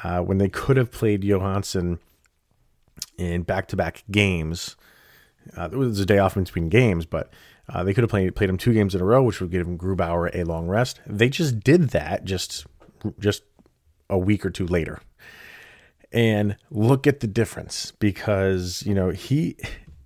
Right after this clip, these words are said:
he's not gonna say it, and he's gonna say he's fine doing this every other day game, uh, you know, run that they're on. Uh, but when it comes down to it, like, guys need rests from, from, you know, uh,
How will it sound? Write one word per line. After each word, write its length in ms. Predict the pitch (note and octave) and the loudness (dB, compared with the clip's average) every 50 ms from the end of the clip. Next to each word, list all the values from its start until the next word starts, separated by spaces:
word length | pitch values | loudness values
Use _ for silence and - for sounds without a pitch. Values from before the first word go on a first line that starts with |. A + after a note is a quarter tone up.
| _ _ _ _ _ _ - | _ _ _ _ _ _ -6
he's 280 | - - D#3+ F3 F3+ | 0 2 2 2 2
not 180 | G#3 G3 F#3+ - | 2 0 0 0
gonna 180 | F3+ D3+ A2+ | 0 0 0
say 320 | - - - - G2+ A2 A#2+ | 0 -2 0 2 4 4 4
it, 140 | C3 C3+ - _ _ _ - - - - - _ _ _ _ _ _ _ _ _ _ - - | 2 0 -6 _ _ _ -20 -20 -20 -20 -20 _ _ _ _ _ _ _ _ _ _ -12 -6
and 120 | - F2 F2 | -4 -2 -2
he's 180 | G2+ G2 - | -2 -2 -2
gonna 140 | - G2+ F#2+ | -2 -4 -4
say 200 | F2+ - F#2 F2+ | -2 -2 -4 -4
he's 200 | E2+ F#2 F2 - | -4 -4 -6 -8
fine 440 | - - F2+ E2+ E2+ F2+ F2+ F2+ F2 | -6 -6 -6 -4 -2 -2 -2 -2 0
doing 300 | E2+ F#2 F2 F2 F2 E2+ | 0 0 2 0 0 -2
this 160 | E2 D#2+ - | -4 -4 -4
every 240 | F2+ F2 D#2+ F2 E2 | -6 -4 -4 -4 -4
other 240 | D#2+ D#2 D#2+ D2+ D#2 | -4 -4 -4 -6 -4
day 320 | D2+ F#2 F#2 F#2+ F#2 F#2 | -4 -2 -2 -2 -2 -2
game, 380 | E2+ F#2 F#2 F#2 F#2 F2+ F2+ E2+ - - - - - - - - | -2 -2 -2 -2 -2 -4 -4 -6 -10 -14 -20 -20 -20 -20 -16 -10
uh, 500 | - F2+ F2 E2 E2 D#2+ D#2+ D#2+ D#2 - - - - - - - - | -6 -6 -4 -4 -4 -4 -4 -6 -8 -10 -10 -14 -18 -20 -20 -20 -14
you 120 | - - G2 | -8 -6 -6
know, 200 | F2 D#2 D2 C#2+ | -6 -6 -6 -6
run 320 | D#2+ F#2 G#2 G#2 G#2 A2 | -2 0 2 2 4 2
that 160 | G#2+ G2+ G2 | 2 0 0
they're 200 | - G#2 F#2+ G2 | -2 -2 0 0
on. 280 | F#2+ F#2 F2+ F#2 F#2 F#2 - - _ - - - - - _ _ _ _ - - - _ - - | 0 0 -2 -4 -4 -6 -8 -14 _ -20 -20 -20 -20 -20 _ _ _ _ -20 -20 -20 _ -8 -4
Uh, 280 | G#2 G2+ G2 F#2+ F#2+ - | -2 0 0 0 -2 -2
but 400 | - A2+ A2 A2+ A2+ G2+ - - | -4 -6 0 0 0 0 0 0
when 180 | A#2 A#2 B2+ B2+ | 0 0 2 2
it 60 | A#2 | 2
comes 220 | - F3+ D#3 A#2 | 2 2 2 2
down 180 | G#2 G2 F#2 F2+ | 2 0 0 0
to 80 | F#2 | 0
it, 80 | F#2 C#2+ | -2 -2
like, 240 | E2 E2+ - - _ _ _ - - _ _ _ - G#2 G#2 - _ _ _ - D3 - - F3 G3+ G#3 | -2 -4 -6 -10 _ _ _ -20 -20 _ _ _ -20 -20 -20 -20 _ _ _ -20 -20 -20 -20 -16 -10 -8
guys 240 | - - A3+ G#3+ | -4 -4 -4 -4
need 160 | A3+ C4 A3 - | -2 -2 -2 -2
rests 600 | - - F#3 - - - - - - - - - - D#3 A#2+ | -2 -2 -4 -6 -8 -12 -12 -12 -12 -14 -16 -18 -16 -16 -16
from, 340 | A#2+ - - C3+ C3+ B2+ A#2+ | -10 -4 -2 0 0 0 -2
from, 480 | A2+ C3 B2+ B2+ B2+ B2 B2 A#2+ A#2+ C3 | -2 0 0 2 2 2 2 0 0 0
you 120 | B2 A#2+ | 0 0
know, 280 | A2 G#2+ G#2 G#2 G2+ G2+ | 2 0 0 0 -2 -2
uh, 360 | G#2 G#2 G#2 G#2+ G#2 G#2 G2+ | -4 -2 -2 -2 -2 -2 -4